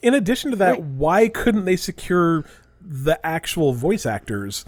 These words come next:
Speaker 2: Well, I mean, like, the thing is, you can get sound alikes. I would
Speaker 1: But
Speaker 2: be
Speaker 1: they
Speaker 2: fine.
Speaker 1: didn't get sound
Speaker 2: Uh, well, I
Speaker 1: alikes.
Speaker 2: know. But,
Speaker 1: Yeah. <laughs>
Speaker 2: but, uh, if, I mean, if you're not gonna get likeness rights, you don't also not get, you know, thing. But why couldn't they get likeness rights?
Speaker 1: Yeah,
Speaker 2: That's my
Speaker 1: I
Speaker 2: main question. Like, why not?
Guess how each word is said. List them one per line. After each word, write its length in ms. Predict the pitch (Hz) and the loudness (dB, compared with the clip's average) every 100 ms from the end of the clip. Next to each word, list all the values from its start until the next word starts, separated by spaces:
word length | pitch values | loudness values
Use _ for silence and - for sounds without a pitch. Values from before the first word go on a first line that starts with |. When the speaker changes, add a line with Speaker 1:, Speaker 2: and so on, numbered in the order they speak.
| - 240 | -8 0
Speaker 2:
Well, 140 | 311 | 2
I 80 | 262 | 2
mean, 140 | 302 | 0
like, 180 | 294 277 | -4 -6
the 60 | 262 | -6
thing 180 | 320 226 | -2 0
is, 200 | 180 147 | 0 -2
you 80 | 180 | -6
can 100 | 185 | -6
get 160 | 202 | -6
sound 280 | - 107 90 | -6 -8 -8
alikes. 460 | 73 71 80 - - _ | -10 -10 -12 -16 -20 _
I 120 | 143 | 0
would 100 | 160 | 6
Speaker 1:
But 80 | 233 | 8
Speaker 2:
be 80 | 220 | 8
Speaker 1:
they 40 | 202 | 4
Speaker 2:
fine. 120 | 135 | 6
Speaker 1:
didn't 240 | 226 277 | 6 6
get 180 | 127 135 | 0 -4
sound 180 | - 170 185 | 0 2 6
Speaker 2:
Uh, 20 | |
well, 120 | 240 | 6
I 180 | 247 220 | 8 6
Speaker 1:
alikes. 40 | |
Speaker 2:
know. 260 | 254 226 - 143 | 4 0 -4 -10
But, 60 | 143 | 2
Speaker 1:
Yeah. 220 | 160 - - - | 4 4 2 0
<laughs> 400 | - - - 233 | 0 2 2 4
Speaker 2:
but, 180 | 214 196 | 4 2
uh, 400 | - - 139 139 - _ - | -2 -20 -14 -14 -16 _ -6
if, 140 | 170 - 151 | -6 -4 -4
I 80 | 151 | -2
mean, 160 | 143 | -2
if 80 | 135 | -4
you're 140 | 135 139 | 0 0
not 160 | 117 | 0
gonna 140 | 120 117 | -4 -6
get 140 | - | -6
likeness 440 | 107 113 127 123 135 | -6 -6 -8 -8 -6
rights, 300 | 123 127 - | -6 -6 -10
you 140 | 117 | -6
don't 200 | 120 101 - | -6 -8 -8
also 360 | 104 104 113 | -8 -8 -8
not 320 | 107 113 - - - | -8 -6 -8 -12 -12
get, 220 | 98 78 | -10 -10
you 80 | 110 | -8
know, 60 | 107 | -8
thing. 160 | 139 - 220 - | -8 -10 -16 -4
But 180 | 160 - | -4 -4
why 340 | 131 165 233 | -6 -4 -4
couldn't 420 | 247 - 220 220 139 | -6 -8 -6 -6 -8
they 100 | 147 | -8
get 180 | 156 | -8
likeness 400 | 104 - - - | -6 -6 -8 -14
rights? 340 | - - - - | -12 -14 -16 -10
Speaker 1:
Yeah, 200 | 117 95 | -6 -4
Speaker 2:
That's 160 | 160 196 | -2 0
my 200 | 226 143 | 2 4
Speaker 1:
I 40 | |
Speaker 2:
main 220 | 143 180 190 | 2 0 -2
question. 500 | - 170 - 123 - | -2 -4 -4 -10 -4
Like, 280 | 127 - - - - - - - _ _ | -4 -6 -12 -20 -20 -20 -20 -20 _ _
why 500 | - 120 120 120 123 | -18 -16 -2 0 0
not? 300 | 127 131 85 | 0 -4 -6